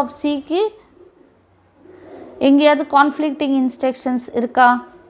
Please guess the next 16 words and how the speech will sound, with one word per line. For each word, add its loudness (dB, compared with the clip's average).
W 2
of -10
C-க்கு -4
எங்கேயாவது -2
கா-, 2
கான்ஃப்ளிக்டிங் -2
இன்ஸ்ட்ரக்ஷன்ஸ் -4
இருக்கா? 2
இருக்கு. 0
ஓகேவா? 2
So, 4
again, -2
um, -2
again 2
இங்க 0
இதுவும், 2